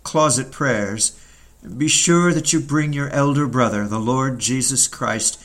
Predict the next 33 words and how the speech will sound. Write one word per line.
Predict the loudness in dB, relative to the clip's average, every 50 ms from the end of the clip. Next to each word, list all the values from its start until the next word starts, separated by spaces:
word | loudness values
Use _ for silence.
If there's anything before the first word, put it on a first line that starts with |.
| -20 -20 -8 -4
in | -2 -2
the | -2 -4 -2
arms | 0 0 2 2 2 0 0 -2 -2 -2 -2 -2
of | -4 -4
your | -4 -6 -6
faith. | -6 -6 -6 -4 -4 -4 -6 -10 -16 -20 -20 -20 -20 -20 -20 -20 -20 -20 -14 2
Be | 4 4 6
sure | 6 4 6 6 6 6 6 6
that | 4 2 0
you | -2 -2
treat | 0 0 2 4 2 2 2 -2 -10 -10 -8
and | -6 -6 -4 -4
trade | -2 0 0 0 0 0 -2 -2
with | -4 -6 -6 -6 -4
God | -2 0 2 2 2 0 0
only | -2 -4 -4 -2 -4 -4 -4 -4
in | -4 -4
the | -4
name | -2 0 0 0 0 -2 -4 -6 -8 -10 -14 -20 -20 -20 -20 -12
of | -8 -6 -2
the | -2 0
Lord | 0 0 -2 -2 -4
Jesus. | -4 -4 -4 -4 -4 -4 -4 -2 -2 -4 -4 -4 -6 -14 -20 -20 -20 -20 -20 -20 -20 -20 -20 -20 -20 -20 -20 -20 -20 -20 -10 -8
It | -4 -2
is | 0 0
a | 2
notable | 2 2 2 2 2 2 2 0 2
speech | 4 4 4 4 4 2 0 0 -2 -4 -6
that | -6 -8 -6 -2
Luther | -2 -2 -2 -2 -4 -6 -8 -8 -8
hath | -8 -8 -8 -8 -8 -8 -10
upon | -10 -10 -8 -8 -4 -4
the | -4 -6 -6